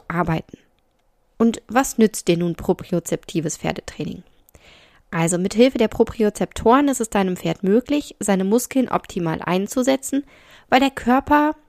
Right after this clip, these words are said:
beziehungsweise das Gehirn über den Ist-Zustand der einzelnen Muskeln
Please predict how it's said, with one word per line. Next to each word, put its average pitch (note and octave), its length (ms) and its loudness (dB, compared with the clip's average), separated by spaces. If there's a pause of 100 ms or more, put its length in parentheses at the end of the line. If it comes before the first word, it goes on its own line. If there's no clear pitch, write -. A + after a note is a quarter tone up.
(140)
beziehungsweise G3+ 680 0
das F#3+ 220 -2
Gehirn A3 380 2
über G3 160 0
den F#3 220 0
Ist-Zustand F3+ 680 -2
der F3 100 -4
einzelnen G3+ 420 2
Muskeln B3+ 440 2